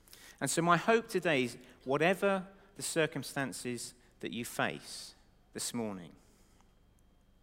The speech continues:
you'll walk away with a greater sense of God in the midst of those circumstances. Whether you're dealing with a recent loss or bereavement,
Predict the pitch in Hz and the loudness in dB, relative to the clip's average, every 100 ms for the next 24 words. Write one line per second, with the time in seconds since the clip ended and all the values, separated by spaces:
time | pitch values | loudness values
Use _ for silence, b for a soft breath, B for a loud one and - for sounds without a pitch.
0 | _ - 117 127 127 147 160 - 143 143 | _ -12 -2 0 2 2 2 0 0 2
1 | 127 117 120 117 B B B B 113 - | 0 0 -4 -8 B B B B -6 4
2 | 139 139 - - 175 135 87 - - - | 6 6 2 0 2 2 -2 -8 -12 -14
3 | B B B - 117 131 123 113 110 113 | B B B -10 -4 0 2 0 -4 -4
4 | 104 - - 107 - 110 98 104 - 90 | -6 -8 -6 -6 -4 -6 -6 -12 -14 -16
5 | - - - - _ _ - - - - | -16 -20 -20 -20 _ _ -20 -20 -20 -20
6 | B B B B B _ _ _ _ - | B B B B B _ _ _ _ -4
7 | 131 139 151 160 151 147 139 131 120 113 | 2 4 4 2 2 2 2 0 -2 -2
8 | 135 147 - 135 110 131 143 143 - - | -2 -2 -2 -6 -4 -2 -2 -4 -10 -10
9 | 101 - 107 127 123 123 131 - | -10 -8 -6 -6 -6 -8 -8 -12